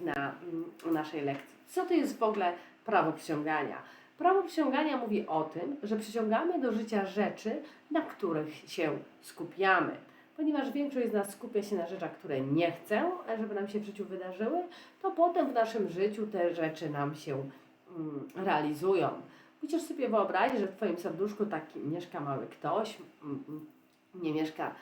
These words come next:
mała Agniesia, u Ciebie, e, mieszka mały chłopiec albo mała dziewczynka. I niezależnie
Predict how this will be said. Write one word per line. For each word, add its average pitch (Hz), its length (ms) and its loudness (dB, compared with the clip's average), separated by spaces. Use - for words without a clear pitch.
mała 202 180 4
Agniesia, 170 640 2
u 226 80 -6
Ciebie, 151 540 -2
e, 175 100 -6
mieszka 139 340 -4
mały 131 240 -6
chłopiec 190 280 -4
albo 131 180 -10
mała 139 320 -4
dziewczynka. 185 600 0
I 254 40 -8
niezależnie 254 720 4